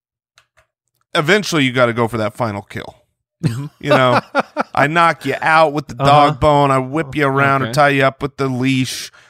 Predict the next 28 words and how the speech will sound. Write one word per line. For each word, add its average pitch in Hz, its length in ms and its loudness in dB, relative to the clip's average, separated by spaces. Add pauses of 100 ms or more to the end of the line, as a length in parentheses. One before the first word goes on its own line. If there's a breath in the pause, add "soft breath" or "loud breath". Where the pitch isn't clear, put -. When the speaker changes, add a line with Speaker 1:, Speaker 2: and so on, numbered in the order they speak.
(120)
Speaker 1:
The 110 100 -6
tarantulas 139 600 0
are 131 60 -2
keeping 123 360 -4
me 123 140 -2
safe. 101 500 -6 (400 soft breath)
And 135 440 0 (240)
Speaker 2:
<laughs> - 240 -20
They're 175 140 -8
just 151 200 -12
hanging 147 320 -2
out. 123 180 -2
Speaker 1:
they're 143 100 2
just 139 200 -4
hanging 143 300 -2
out 135 200 2
Speaker 3:
They're 220 100 4
watching. 180 400 2
Speaker 1:
far, 139 180 4
far 123 340 2
away. 104 280 -4 (880)
But 151 140 2
once 220 260 0
I've 175 180 0
got 156 260 2
you 147 300 -2
a 123 40 -4
little 135 440 -2